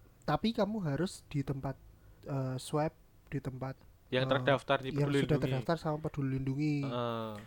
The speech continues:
Speaker 1: Jadi Peduli Lindungi biar bisa, eh, berubah warnanya.
Speaker 2: Oh, gi-, bisa
Speaker 1: Aku,
Speaker 2: berubah ya?
Speaker 1: karena aku nggak tahu ya, tapi maksudnya gini, ketika kamu Peduli Lindungimu udah hitam,
Speaker 2: Mm-mm.
Speaker 1: itu nanti kamu akan, eh, si Peduli Lindungimu tuh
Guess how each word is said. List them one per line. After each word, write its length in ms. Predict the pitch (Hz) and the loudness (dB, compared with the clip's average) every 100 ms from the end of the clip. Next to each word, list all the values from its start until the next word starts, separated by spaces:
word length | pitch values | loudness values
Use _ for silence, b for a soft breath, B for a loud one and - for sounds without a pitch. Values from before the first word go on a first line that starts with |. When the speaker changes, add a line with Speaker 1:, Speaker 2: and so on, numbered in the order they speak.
| - - | -16 -6
Speaker 1:
Jadi 160 | 135 | -2
Peduli 340 | 147 - 147 143 | -2 0 2 2
Lindungi 400 | 139 135 131 131 | 2 0 -2 -2
biar 240 | 151 143 135 | 0 0 0
bisa, 320 | - - 147 151 - - - | -2 -4 -2 -2 -10 -20 -14
eh, 300 | 135 127 127 123 | -6 -4 -4 -4
berubah 640 | - 127 - 139 135 131 | -4 -4 0 2 2 2
warnanya. 640 | 143 127 127 127 127 123 120 - b b b b b - | 0 -2 -2 -4 -4 -4 -8 -12 b b b b b -8
Speaker 2:
Oh, 160 | 156 | -6
gi-, 160 | 208 135 | -6 -8
bisa 240 | - 139 | -2 0
Speaker 1:
Aku, 80 | 151 | 2
Speaker 2:
berubah 260 | 110 143 127 | 0 -6 -10
ya? 100 | 110 - | -14 -8
Speaker 1:
karena 400 | - 156 190 240 - | -2 2 2 0 -2
aku 200 | 156 247 | -2 0
nggak 220 | 254 160 135 | 2 0 2
tahu 160 | 190 | 2
ya, 160 | 156 139 | 2 2
tapi 400 | 143 175 240 226 - - | -2 -2 -4 -4 -12 -12
maksudnya 400 | 170 156 - 220 | -4 -4 -4 -6
gini, 320 | - 143 135 127 - b b b b - - | -4 -4 -4 -6 -14 b b b b -20 -4
ketika 300 | 165 160 156 | 0 2 2
kamu 600 | 160 170 170 165 160 160 | 2 2 2 0 0 -2
Peduli 400 | 160 165 151 151 | 0 2 4 4
Lindungimu 320 | 147 143 151 | 4 2 2
udah 100 | 147 | 0
hitam, 300 | 127 - 151 233 - | -2 -2 -2 -4 -8
Speaker 2:
Mm-mm. 220 | - 123 135 - | -16 -14 -14 -8
Speaker 1:
itu 180 | 156 233 | -2 0
nanti 200 | 226 220 | 2 0
kamu 200 | 233 240 247 | -2 -2 -2
akan, 200 | 240 208 202 185 _ - | -2 -4 -6 -10 _ -6
eh, 680 | 165 160 165 160 160 156 160 175 - | -2 0 0 0 -2 -2 -6 -10 -14
si 560 | - 165 156 156 156 | -6 -2 0 0 -2
Peduli 300 | - 165 156 | -4 0 2
Lindungimu 440 | 151 151 143 143 156 | 2 2 2 0 0
tuh 180 | 226 | 0